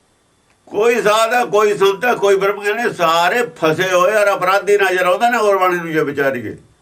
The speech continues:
ਕਿੱਡੇ ਹੀ ਕੋਈ ਆਪਣੇ ਆਪ ਨੂੰ ਸ਼ਾਤਰ ਦਿਮਾਗ ਨੇ।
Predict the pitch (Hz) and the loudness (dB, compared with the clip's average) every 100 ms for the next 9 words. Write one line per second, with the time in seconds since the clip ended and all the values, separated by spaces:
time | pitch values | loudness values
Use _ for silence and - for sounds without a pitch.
0 | _ _ _ _ _ - 202 196 254 254 | _ _ _ _ _ -2 -2 -2 0 0
1 | 240 233 208 208 180 180 180 170 175 - | 0 0 2 2 0 0 -2 -4 -10 -4
2 | 160 156 147 139 139 131 110 | -2 0 -2 -2 -2 -4 -8